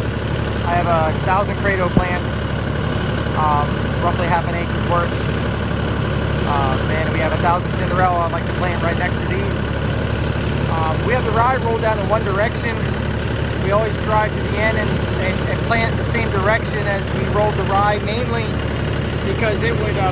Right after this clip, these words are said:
bind up, one, in my cutters, but two, in the laps of the, of the planter. So it, it ends up poking, poking your legs and pulling up your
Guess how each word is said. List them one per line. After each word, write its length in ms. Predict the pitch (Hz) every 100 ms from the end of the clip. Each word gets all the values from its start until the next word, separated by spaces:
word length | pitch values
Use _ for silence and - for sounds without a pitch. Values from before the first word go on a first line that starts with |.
| 185
bind 300 | 220 226 208
up, 160 | 220 - - - -
one, 160 | 226 277
in 140 | 262
my 160 | 226 214
cutters, 440 | - 247 254 254 226
but 140 | 220 -
two, 160 | - - 123 -
in 140 | 151 151 - -
the 120 | 147 139 -
laps 320 | 233 226 -
of 140 | 220 202
the, 100 | 190 214 - - -
of 80 | 214
the 100 | 240
planter. 280 | 240 240 220 202 208
So 80 | 196
it, 120 | 190 - - - - - 165
it 60 |
ends 180 | 240 240
up 100 | 220 -
poking, 340 | 262 262 240 240 - - - - - -
poking 300 | 254 254 247
your 120 | 226
legs 280 | 208 233 247
and 260 | - 254 -
pulling 220 | 240 226
up 100 | 220
your 120 | 220